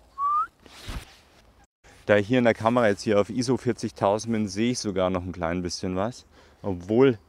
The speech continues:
zwei Filter vor der Linse stehen. So, und jetzt gilt es eigentlich nur noch, die richtige Belichtungszeit zu finden.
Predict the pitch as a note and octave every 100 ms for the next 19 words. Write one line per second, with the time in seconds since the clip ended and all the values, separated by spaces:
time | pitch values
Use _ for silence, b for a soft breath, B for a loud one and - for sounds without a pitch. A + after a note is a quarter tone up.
0 | _ - F2+ F2+ - F2+ F2+ E2+ F2 E2+
1 | F2 E2+ E2+ - - D#2+ E2 - B B
2 | B B B B B B _ _ - G2+
3 | F2+ F#2 G2 - G#2+ A2 G#2 G#2 G#2+ A2
4 | A2 G#2 G#2+ A2+ G2+ G2+ G#2+ A2+ A2 -
5 | G2 F#2 - - G2 G2+ A#2+